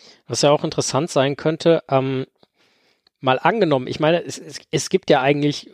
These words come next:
bedingt durch Melkor, nicht durch Sauron, eine Vorgeschichte zwischen, ähm, Valar und den Anhängern Melkors, inklusive Orks und Menschen.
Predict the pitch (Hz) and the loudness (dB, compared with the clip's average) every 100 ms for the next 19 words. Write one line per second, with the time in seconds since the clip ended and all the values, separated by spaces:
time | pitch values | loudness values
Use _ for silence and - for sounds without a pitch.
0 | 127 147 127 202 - 135 - 156 226 - | -12 -4 0 0 0 -6 2 2 2 0
1 | 139 139 117 139 120 139 160 123 120 185 | -2 -2 -6 -8 -2 2 4 2 -4 -6
2 | - - - 131 139 139 - 165 170 - | -14 -20 -6 0 0 0 2 2 2 -2
3 | 156 - 147 135 - 147 143 - 131 127 | -4 0 0 0 -2 -2 -2 -2 -4 -6
4 | - 127 123 120 117 113 _ _ _ _ | -4 -4 -2 -6 -8 -12 _ _ _ _
5 | _ _ _ _ _ _ _ _ _ _ | _ _ _ _ _ _ _ _ _ _
6 | _ _ _ _ _ 151 120 123 120 131 | _ _ _ _ _ -16 -6 -2 2 6
7 | 151 165 170 160 147 147 131 - - _ | 8 6 4 0 -2 -4 -8 -14 -20 _
8 | _ _ _ _ _ _ _ _ _ _ | _ _ _ _ _ _ _ _ _ _
9 | _ _ _ _ _ - 139 143 135 160 | _ _ _ _ _ -8 -2 -2 0 0
10 | 143 139 131 131 151 - 156 156 147 - | 0 0 2 4 4 2 4 4 2 -6
11 | 147 147 123 127 127 - 135 - 131 120 | -10 -10 -8 -8 -8 -4 -4 -4 -10 -6
12 | 127 147 - 185 | -4 -4 -4 -6